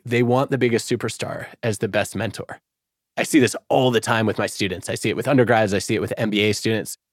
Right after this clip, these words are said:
They think, "Okay, I've gotta find the most accomplished person in, in my field and then soak up all of their wisdom." Well,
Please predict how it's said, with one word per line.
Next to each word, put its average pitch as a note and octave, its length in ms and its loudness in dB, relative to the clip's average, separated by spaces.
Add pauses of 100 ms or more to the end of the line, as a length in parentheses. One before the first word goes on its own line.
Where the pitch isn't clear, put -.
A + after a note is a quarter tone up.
(140)
They A#2+ 100 6
think, A#2 220 4
"Okay, C3+ 180 2
I've A#2 100 2
gotta C3+ 180 4
find C3 240 4
the B2 40 4
most A#2 200 2
accomplished B2 480 0
person A#2+ 320 0
in, G#2 240 -4
in G#2 180 -2
my G2 140 0
field - 440 -4 (360)
and A#2 120 4
then A#2+ 200 6
soak C#3 260 2
up C3+ 140 2
all G#2+ 180 2
of G#2 60 -2
their G2 140 -2
wisdom." C#3 500 0 (580)
Well, A#2 240 4